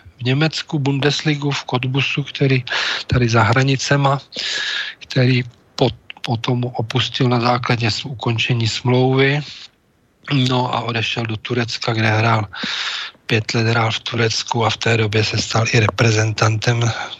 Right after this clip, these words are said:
takže prošel dvouma kvalifikacema světového a evropské soutěže, mistrovství světa Evropy. No a dneska je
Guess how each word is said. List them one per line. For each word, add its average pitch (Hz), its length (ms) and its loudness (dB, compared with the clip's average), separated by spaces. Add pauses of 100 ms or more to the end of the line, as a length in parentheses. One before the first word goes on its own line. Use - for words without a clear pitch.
(120)
takže 110 420 2 (720)
prošel 123 440 4
dvouma 113 360 2
kvalifikacema 110 960 0
světového 113 840 2 (340)
a 110 340 2 (640)
evropské 110 760 2 (800)
soutěže, 120 680 2 (240)
mistrovství 117 540 -2
světa 123 340 -2
Evropy. 123 520 0 (800)
No 135 220 2
a 135 80 2
dneska 131 400 2
je 139 220 2